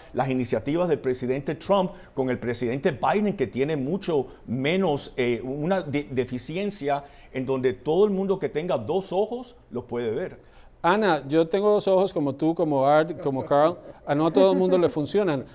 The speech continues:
Speaker 2: pero la lista de, de errores de Trump es extensa, como lo es la de Biden. ¿Eso los descalifica a los dos? ¿Deberían ambos partidos simplemente poner un límite de edad y decir, "A esta edad no pueden", como dice Nikki Haley, eh, hacer un examen,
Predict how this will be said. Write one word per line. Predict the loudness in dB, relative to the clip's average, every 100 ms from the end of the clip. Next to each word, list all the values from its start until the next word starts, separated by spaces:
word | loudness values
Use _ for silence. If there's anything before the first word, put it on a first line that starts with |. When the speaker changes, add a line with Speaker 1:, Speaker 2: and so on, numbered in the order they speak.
| -20 0
Speaker 2:
pero | 4 4 2 -2 -14 -4
la | 0 2
lista | 0 -4 0 2
de, | 4 4 2 0 -6 -6
de | -4 -2
errores | 2 4 4 0 -6 -16 -20 _ -16
de | -6 -2 -2 -2 -6
Trump | -2 0 0 -8 -10
es | -8 -6
extensa, | 0 2 0 -2 -6
como | -4 -2
lo | 2 2
es | 2
la | 0
de | 2
Biden. | 2 2 2 -2
¿Eso | -2 0
los | 2 2
descalifica | 0 -4 -4 -6 -2 0
a |
los | 0 -2 0
dos? | 0 0 -2 -18 0
¿Deberían | 2 4 2
ambos | 0 0 -2
partidos | 0 -2 2 0 0
simplemente | -2 -2 -2 -4
poner | -4 -4 -2
un | -4
límite | -6 -4 0
de |
edad | 0 2 2
y | 0
decir, | 0 -2 -4 -6 -20 -14
"A | 0 2
esta | 2 0
edad | -2 0
no | -2
pueden", | 0 0 0
como | -4 -4
dice | -4 -4 -6
Nikki | -6 -4
Haley, | -4 -2 -4 -4 -10 -18
eh, | -6 -2 -2
hacer | -2 -2
un | -2 -4
examen, | -4 -4 -2 -4